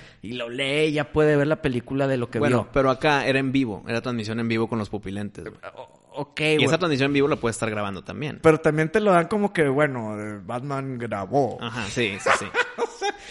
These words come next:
Speaker 1: entonces, ¿por qué me explicas que lo tiene que poner una
Speaker 2: Es-,
Speaker 1: pinche
Speaker 2: estoy de
Speaker 1: máquina?
Speaker 2: acuerdo, estoy de acuerdo.
Speaker 1: ¿Sí me entiendes?
Speaker 2: Sí,
Speaker 1: Como
Speaker 2: sí, sí.
Speaker 1: que me explicas cómo funciona,
Speaker 2: Bueno.
Speaker 1: pero luego,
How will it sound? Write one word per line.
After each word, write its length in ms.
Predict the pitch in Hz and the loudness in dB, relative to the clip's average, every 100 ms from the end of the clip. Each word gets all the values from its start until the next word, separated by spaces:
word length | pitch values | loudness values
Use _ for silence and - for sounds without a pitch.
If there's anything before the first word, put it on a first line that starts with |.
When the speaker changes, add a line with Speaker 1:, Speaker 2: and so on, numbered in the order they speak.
| - - | -16 -16
Speaker 1:
entonces, 280 | - 208 240 | -8 -6 -6
¿por 200 | 254 247 | -8 0
qué 100 | 247 | 2
me 100 | 254 | 2
explicas 480 | - - 220 262 254 | 0 0 0 2 0
que 80 | 226 | -2
lo 120 | 208 | -2
tiene 200 | 190 214 | 0 0
que 80 | 240 | 0
poner 180 | 240 233 | -2 -2
una 80 | 247 | -2
Speaker 2:
Es-, 80 | 143 | 0
Speaker 1:
pinche 180 | 233 285 | 0 0
Speaker 2:
estoy 140 | 247 302 | 0 0
de 20 | |
Speaker 1:
máquina? 200 | 392 381 | -2 2
Speaker 2:
acuerdo, 280 | 190 370 381 | 4 4 2
estoy 160 | 381 208 | 2 2
de 60 | |
acuerdo. 240 | 214 214 185 | 4 2 4
Speaker 1:
¿Sí 80 | 208 | 4
me 100 | 233 | 2
entiendes? 300 | 240 208 - | 4 4 6
Speaker 2:
Sí, 60 | |
Speaker 1:
Como 160 | 202 202 | 4 4
Speaker 2:
sí, 80 | 202 | 2
sí. 0 | |
Speaker 1:
que 280 | 202 202 190 180 | 2 2 -2 -8
me 160 | 185 175 | -4 -4
explicas 500 | - 214 240 302 - | -2 -6 -4 -6 -4
cómo 200 | 285 294 | -4 -4
funciona, 400 | 285 226 160 214 | -4 2 6 6
Speaker 2:
Bueno. 240 | 233 277 277 | 6 2 2
Speaker 1:
pero 180 | 214 | 2
luego, 380 | 170 180 240 - | 4 2 0 -8